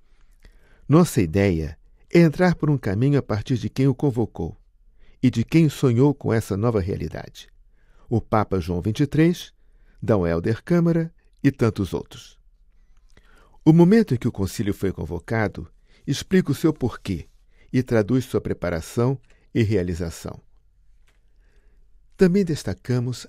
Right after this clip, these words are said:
a entrada do Papa Paulo sexto como mediador e aplicador das decisões e diretrizes conciliares. As entrevistas não buscam apenas nos inteirar sobre a celebração desses cinquenta anos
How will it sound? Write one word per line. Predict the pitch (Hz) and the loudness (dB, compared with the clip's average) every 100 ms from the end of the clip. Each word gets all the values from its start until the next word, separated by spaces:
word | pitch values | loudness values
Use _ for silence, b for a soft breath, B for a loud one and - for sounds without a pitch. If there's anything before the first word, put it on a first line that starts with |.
| - | -4
a | |
entrada | 131 117 - 143 | -2 -2 -4 -4
do | 117 113 | -4 -6
Papa | 95 - 90 | -8 -10 -8
Paulo | 98 92 | -8 -8
sexto | - 131 120 - - - _ _ _ _ | -6 -2 -2 -4 -16 -16 _ _ _ _
como | - 180 | -6 -4
mediador | 170 165 139 123 101 131 151 - _ _ - | 0 0 0 -4 -2 -2 -2 -4 _ _ -2
e | 156 | 0
aplicador | 160 156 139 123 135 | 0 -2 -4 0 0
das | 120 | 0
decisões | 101 98 95 87 120 143 143 - b b b | -2 -6 -8 -4 -2 -2 -4 -14 b b b
e | 151 | -2
diretrizes | 151 131 - 123 101 - | 0 0 -2 -4 -4 -6
conciliares. | 85 - 65 62 - - - _ _ _ _ _ _ _ _ _ _ _ _ _ | -12 -10 -8 -8 -10 -20 -20 _ _ _ _ _ _ _ _ _ _ _ _ _
As | 123 135 | -2 0
entrevistas | 143 92 92 127 - - 90 - _ _ _ _ | -2 -2 0 -2 -2 -8 -10 -12 _ _ _ _
não | 190 196 | 0 0
buscam | 151 143 - | 0 -4 -6
apenas | 98 - 131 110 | -8 -2 0 0
nos | 101 95 | -4 -4
inteirar | 107 - 92 98 107 - | -6 -6 -6 -4 -6 -8
sobre | 104 104 | -6 -4
a | 90 | -6
celebração | - 101 92 80 - 117 127 - b b | -6 -6 -6 -10 -8 -6 -6 -8 b b
desses | 120 123 | -6 -6
cinquenta | - 113 - 120 - | -6 -8 -2 -4 -2
anos | 98 123 95 85 - | -2 0 -2 -8 -14